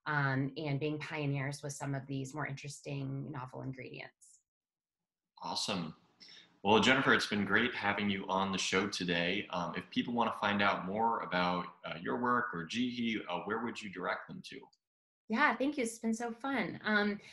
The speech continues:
Speaker 1: our website is jihi dot com, J I H I. And you can also send me an email, Jen, J E N, at jihi dot com. And, um, yeah, we'd,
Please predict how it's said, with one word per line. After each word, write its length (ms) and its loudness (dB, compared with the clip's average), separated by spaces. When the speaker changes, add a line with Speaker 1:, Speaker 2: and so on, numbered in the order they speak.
Speaker 1:
our 120 6
website 460 2
is 240 -4
jihi 360 -4
dot 240 -2
com, 480 -4
J 320 -6
I 280 -4
H 280 -8
I. 340 -6
And 220 -2
you 80 -2
can 80 0
also 160 0
send 220 0
me 80 4
an 100 4
email, 360 -2
Jen, 320 0
J 120 -4
E 240 -6
N, 360 0
at 140 -4
jihi 280 -10
dot 240 -6
com. 340 -6
And, 320 0
um, 440 0
yeah, 220 4
we'd, 160 -6